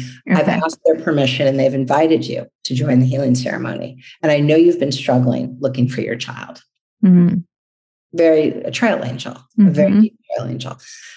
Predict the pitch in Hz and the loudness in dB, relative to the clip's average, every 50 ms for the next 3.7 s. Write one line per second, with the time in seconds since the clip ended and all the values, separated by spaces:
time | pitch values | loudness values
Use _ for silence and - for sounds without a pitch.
0 | _ - - 160 151 - 143 143 - - 170 156 160 156 - 185 170 170 165 170 | _ -8 -2 0 0 0 -2 -4 -6 -4 -4 -4 -4 -2 -2 -2 0 2 2 2
1 | 180 180 - - 143 131 131 139 139 139 - - - 127 - - - - - 143 | 0 0 -2 -2 -2 -2 -2 -2 -4 -6 -6 -8 -8 -8 -8 -10 -6 -2 -2 0
2 | 143 147 147 156 160 - - 151 143 139 143 139 143 143 - - - 156 - - | 0 2 0 0 0 -2 -4 -6 -4 -2 -2 -2 -2 -4 -6 -6 -4 -2 -2 -2
3 | - - - - - 131 120 - 127 131 - - - | -4 -6 -12 -8 -4 -2 -2 -2 -2 -6 -10 -14 -16